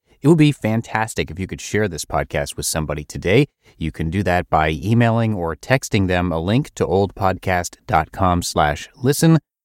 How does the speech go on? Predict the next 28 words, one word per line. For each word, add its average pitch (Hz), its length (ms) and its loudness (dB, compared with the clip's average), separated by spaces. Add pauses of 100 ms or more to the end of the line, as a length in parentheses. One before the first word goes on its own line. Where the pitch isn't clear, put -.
(220)
or 135 220 4
even 123 260 6
better, 123 400 6
if 101 120 -10
you're 101 120 2
able 120 220 2
to - 120 -10
subscribe 113 460 0
them 110 160 2
to 101 80 0
the 98 100 0
podcast 82 640 0 (180)
right 104 300 0
there 92 160 0
on 85 80 -2
their 78 100 -4
smartphone. 69 580 -2
It's 65 160 -10
a 87 60 0
really 151 460 2
big 107 220 2
help 80 240 0
to - 80 -4
keep - 240 -2
this 90 120 2
show 73 300 0
going, 69 360 0
so - 280 0